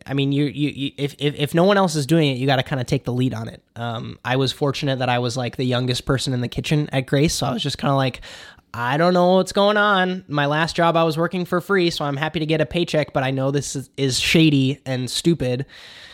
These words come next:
Um, so yeah, my, my, my advice would, would be see what kinda hard evidence you can have,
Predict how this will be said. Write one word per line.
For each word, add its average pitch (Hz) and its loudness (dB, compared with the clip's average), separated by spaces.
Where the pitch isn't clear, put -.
Um, 127 0
so - 2
yeah, 165 6
my, 151 2
my, 160 0
my 180 0
advice 185 0
would, 208 -4
would 160 -2
be 165 0
see - -2
what 220 2
kinda 185 0
hard 165 2
evidence 156 0
you 151 0
can 147 0
have, 147 -2